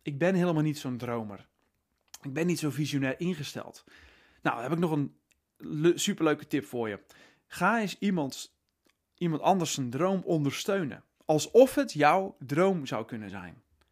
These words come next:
Dat is natuurlijk fantastisch om te doen. Dus ga eens na in de mensen in je directe omgeving die, eh, misschien ook met een droom rondlopen. Nou, dan kan een eerste stap heel mooi zijn om gewoon die persoon te gaan ondersteunen. Op wat voor manier dan ook.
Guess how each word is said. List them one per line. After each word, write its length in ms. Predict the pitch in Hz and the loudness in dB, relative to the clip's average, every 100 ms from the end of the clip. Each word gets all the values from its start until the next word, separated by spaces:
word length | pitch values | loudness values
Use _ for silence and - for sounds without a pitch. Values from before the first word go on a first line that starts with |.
| _ _ _ _ | _ _ _ _
Dat 120 | - 196 | -8 -4
is 80 | |
natuurlijk 300 | - 180 175 | -4 -6 -6
fantastisch 380 | - 233 - 180 | -2 -2 0 -4
om 120 | 170 | -2
te 100 | 156 | -4
doen. 300 | 156 190 110 - _ _ _ _ _ _ _ _ _ _ _ _ _ | -6 -6 -6 -10 _ _ _ _ _ _ _ _ _ _ _ _ _
Dus 140 | - - | -16 -6
ga 200 | 196 185 | 0 0
eens 120 | 175 | 2
na 320 | 170 180 185 | 2 4 4
in 160 | 175 147 | 2 0
de 220 | 131 123 | 0 0
mensen 300 | 131 165 170 | 0 -2 -2
in 60 | 160 | -4
je 80 | 147 | -2
directe 320 | 139 165 - | 0 -2 -4
omgeving 760 | 139 143 160 165 156 151 147 147 - - _ _ | -8 -4 -2 0 0 -2 -4 -8 -20 -20 _ _
die, 380 | - 147 135 127 | -10 -8 -4 -4
eh, 60 | 113 | -4
misschien 220 | 107 151 | -4 -4
ook 80 | 175 | 0
met 120 | 185 | 0
een 140 | 156 | 0
droom 340 | 139 151 156 151 | 2 4 2 0
rondlopen. 580 | 123 139 147 123 120 - | -4 -4 -2 -2 -2 -2
Nou, 120 | 165 | -4
dan 100 | 120 | -4
kan 100 | 160 | -4
een 80 | 156 | -4
eerste 280 | 156 180 160 | -4 -4 -6
stap 300 | - 170 - | -2 -2 0
heel 220 | 143 147 | -4 -2
mooi 240 | 151 135 | -2 -2
zijn 380 | 123 147 147 143 | 0 2 2 2
om 120 | 131 | -2
gewoon 180 | 123 139 | -4 -6
die 80 | 131 | -6
persoon 380 | 127 - 143 139 | -10 -6 -4 -4
te 80 | 131 | -6
gaan 140 | 123 | -6
ondersteunen. 680 | 143 135 117 190 202 151 90 _ | -4 -4 0 2 2 0 -8 _
Op 120 | - 139 | -8 0
wat 200 | 175 190 | 0 0
voor 140 | 170 | -2
manier 220 | 151 143 | 0 0
dan 120 | 123 | 2
ook. 280 | 147 214 220 | 0 -2 -6